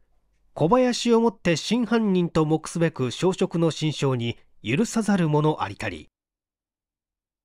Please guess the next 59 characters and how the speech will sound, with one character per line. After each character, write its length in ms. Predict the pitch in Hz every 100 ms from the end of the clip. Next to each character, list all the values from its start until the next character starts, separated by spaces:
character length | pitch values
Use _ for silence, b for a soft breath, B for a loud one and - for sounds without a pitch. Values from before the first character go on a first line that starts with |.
| _
す 140 | - 160
な 100 | 165
わ 120 | 117
ち、 220 | 113 101
そ 160 | - 196
の 100 | 233
後、 160 | 220 202
小 240 | - 247
職 260 | 240 220 214
の 140 | 208
取 220 | 175 208
り 40 | -
調 160 | 226
べ 120 | 220
た 80 | 214
る 100 | 185
と 140 | 156 151
こ 100 | 156
ろ 60 |
に 100 | 143
よ 80 | 123
れ 100 | 117
ば、 240 | 101 73 - _ _ _ _ _ _ _
小 140 | - 175
林 340 | 214 196 190
正 240 | - 180
一 200 | 175 165
は、 200 | 156 139 - _ _
性 300 | - 139 151
質 340 | 131 - 135 151
温 220 | 131 135
順、 320 | 120 117 113 -
素 200 | - 165
行 240 | 240 220
善 220 | 160 202
良 200 | 185 170
に 120 | 160
し 80 | 135
て、 260 | - 135 - _ _ -
職 200 | 220 208
務 180 | 180
に 180 | 160 151
忠 260 | 147 185 220
実、 420 | 196 - 180 180 -
勤 240 | - 196 190
勉、 280 | 160 131 - _ _ _
青 280 | - 151 170
年 220 | 165 160
助 160 | 151 156
役 140 | 135
と 100 | 143
し 120 | 127
て 100 | 135
内 220 | 135 160 131
部 100 | 127
に 140 | 123
聞 120 | -
こ 140 | 127 131
え、 140 | 127